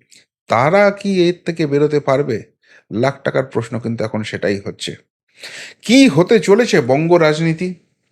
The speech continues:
সত্যিই কি এই নাটকের মধ্যেই থাকবে, নাকি যেগুলো সিরিয়াস ইস্যু সেগুলো নিয়ে ময়দানে ঝাঁপাবে? সত্যিই পাল্টা হেডলাইন তৈরি করতে পারবে?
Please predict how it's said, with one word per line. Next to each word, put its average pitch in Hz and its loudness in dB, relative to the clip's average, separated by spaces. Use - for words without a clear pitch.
সত্যিই 190 -2
কি 165 0
এই 131 0
নাটকের 170 0
মধ্যেই 190 -6
থাকবে, 170 -4
নাকি 208 2
যেগুলো 214 4
সিরিয়াস 226 2
ইস্যু 175 0
সেগুলো 175 0
নিয়ে 151 -2
ময়দানে 120 -2
ঝাঁপাবে? 113 -2
সত্যিই 208 0
পাল্টা 175 2
হেডলাইন 160 0
তৈরি 143 -2
করতে 135 0
পারবে? 120 0